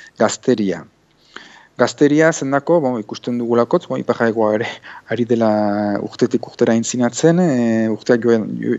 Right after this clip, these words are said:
joaiten, eta, bon, belaunaldi berriak ere sartzen, eta, bon, nahi izan dugu so bat, e,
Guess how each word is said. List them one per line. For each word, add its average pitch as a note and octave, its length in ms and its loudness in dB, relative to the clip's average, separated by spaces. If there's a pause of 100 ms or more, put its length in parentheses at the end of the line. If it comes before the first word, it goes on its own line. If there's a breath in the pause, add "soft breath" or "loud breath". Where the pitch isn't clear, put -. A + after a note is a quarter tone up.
joaiten, B2+ 400 4
eta, A2 400 -2
bon, D#3+ 160 0
belaunaldi A#2 400 2
berriak B2 400 0
ere A#2 140 2 (560 loud breath)
sartzen, D#3+ 500 2
eta, F3+ 160 2
bon, A#2+ 160 2
nahi A#2 140 2 (100)
izan C#3+ 320 2
dugu E3+ 240 0
so - 160 4 (480)
bat, B2+ 240 2
e, A#2+ 60 4